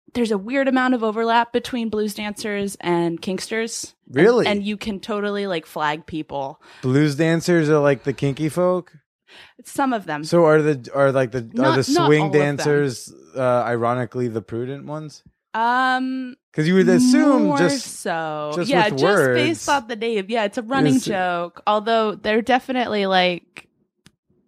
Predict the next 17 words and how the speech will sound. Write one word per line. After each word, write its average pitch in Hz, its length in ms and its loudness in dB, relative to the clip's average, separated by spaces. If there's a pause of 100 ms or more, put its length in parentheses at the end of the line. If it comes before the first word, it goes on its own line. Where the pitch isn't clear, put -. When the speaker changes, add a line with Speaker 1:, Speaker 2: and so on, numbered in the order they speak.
Speaker 1:
I 196 80 -2
mean, 185 200 -6
I - 140 -8
know - 120 -4
kinky - 360 -6
swing 147 320 -4
dancers. 139 600 -10
I, 151 220 -6 (1080)
anyway, 185 520 0
so 180 200 2
I, 175 220 4
I 190 80 4
knew 233 160 4
this 277 200 2
guy 220 160 2
from 214 180 0
there. 175 600 4